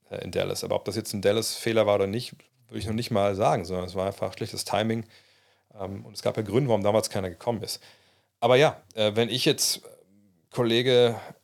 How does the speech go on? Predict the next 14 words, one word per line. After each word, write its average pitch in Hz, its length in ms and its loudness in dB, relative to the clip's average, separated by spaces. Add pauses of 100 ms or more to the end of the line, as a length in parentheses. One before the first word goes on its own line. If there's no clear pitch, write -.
(100)
ähm, 101 460 -8
Mark 104 280 -2
Cuban 120 300 -4
wäre, 127 240 0
würde 113 160 0
ich 113 100 -6
vieles 151 380 -4
von 117 140 -2
dem, 120 240 -4
was 117 140 -4
wir 117 80 -2
da 110 60 0
machen, 117 260 -2
hinterfragen. 113 540 -8